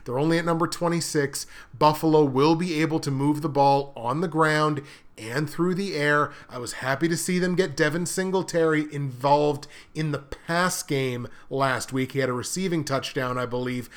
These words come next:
I want to see more of that from Buffalo in a game where they should be able to do basically whatever they want and showcase whatever skill set they want to showcase. I'm on the Buffalo Bills heavy in this game.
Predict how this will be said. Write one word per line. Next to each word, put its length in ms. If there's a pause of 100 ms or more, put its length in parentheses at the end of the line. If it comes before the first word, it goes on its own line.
(160)
I 120
want 240
to 40
see 220
more 320
of 80
that 240
from 180
Buffalo 600 (260)
in 160
a 60
game 340
where 100
they 140
should 400
be 160
able 200
to 60
do 220
basically 640
whatever 440
they 160
want 360 (280)
and 160
showcase 600
whatever 380
skill 300
set 340 (220)
they 180
want 240
to 40
showcase. 640 (400)
I'm 200
on 140
the 80
Buffalo 420
Bills 340
heavy 360
in 120
this 180
game. 340